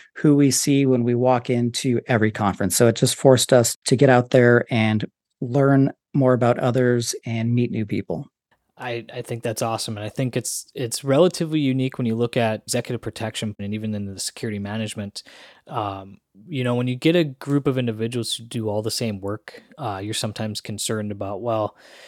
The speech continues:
Speaker 2: you know, who's gonna steal whose clients. You know, a, a business development group of people, I'm sure, would,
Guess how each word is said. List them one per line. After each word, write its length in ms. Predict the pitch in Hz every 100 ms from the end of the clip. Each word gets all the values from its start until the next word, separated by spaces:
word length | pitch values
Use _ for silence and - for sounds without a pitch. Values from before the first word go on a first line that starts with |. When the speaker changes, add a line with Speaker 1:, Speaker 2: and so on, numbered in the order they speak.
| - -
Speaker 2:
you 120 | 120
know, 80 | 104
who's 180 | 123 113
gonna 160 | 107
steal 320 | 104 - 107
whose 220 | 95 117 -
clients. 640 | - 123 120 117 113 -
You 80 | 113
know, 100 | 107
a, 180 | 107 120
a 40 |
business 380 | 113 143 147 135
development 580 | 123 110 117 117 113 104
group 180 | 98
of 80 | 98
people, 240 | 110 - 101
I'm 120 | 98
sure, 200 | - 120
would, 240 | 107 98